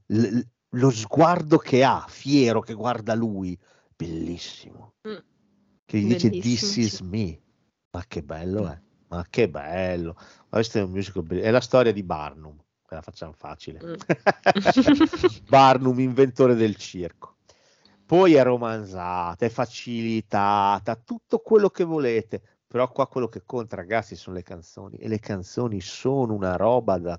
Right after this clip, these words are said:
Speaker 1: togliere il sonno. Sono
Speaker 2: Sì,
Speaker 1: bellissime.
Speaker 2: sì.
Speaker 1: Sono bellissime le
Speaker 2: Perché
Speaker 1: canzoni.
Speaker 2: hanno tutte comunque un livello alto, cioè poi c'è This Is Me che forse è quella che appunto brilla, però
Speaker 1: Ma sì, perché è un inno,
Speaker 2: son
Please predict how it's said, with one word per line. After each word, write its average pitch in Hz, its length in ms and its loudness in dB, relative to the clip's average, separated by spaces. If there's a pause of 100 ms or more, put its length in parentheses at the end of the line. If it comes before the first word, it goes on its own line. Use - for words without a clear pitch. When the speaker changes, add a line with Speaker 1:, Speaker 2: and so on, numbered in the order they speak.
Speaker 1:
togliere 107 480 0
il 110 180 -4
sonno. 92 760 -10 (340)
Sono 101 120 -8
Speaker 2:
Sì, 90 180 0
Speaker 1:
bellissime. 95 540 -2
Speaker 2:
sì. - 40 -20 (1500)
Speaker 1:
Sono 127 220 0 (140)
bellissime 95 920 0 (100)
le 101 160 -6
Speaker 2:
Perché 220 120 -2
Speaker 1:
canzoni. 208 300 0
Speaker 2:
hanno 214 140 2
tutte 254 420 -2
comunque 226 640 0
un 214 140 2
livello 180 1400 0 (1600)
alto, 220 540 2
cioè 220 220 2
poi 226 180 4
c'è - 200 2
This 202 220 -14
Is 208 200 -8
Me 208 200 -2
che - 180 -8
forse 196 340 -6
è 196 40 -4
quella 190 280 0
che 190 100 -10
appunto 185 520 -6
brilla, 175 520 0
però 180 400 2
Speaker 1:
Ma 202 60 6
sì, 180 200 -2
perché - 300 -2
è - 20 6
un 123 160 2
inno, 104 460 -6
Speaker 2:
son 220 260 -2